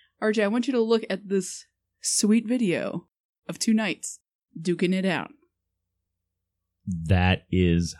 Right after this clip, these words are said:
Speaker 2: hilarious. It, uh, <laughs>
Speaker 1: <laughs>
Speaker 2: it's, it,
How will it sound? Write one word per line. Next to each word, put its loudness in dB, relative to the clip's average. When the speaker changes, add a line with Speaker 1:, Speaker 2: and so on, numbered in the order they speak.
Speaker 2:
hilarious. 0
It, 4
uh, 6
<laughs> -
Speaker 1:
<laughs> -
Speaker 2:
it's, 4
it, 2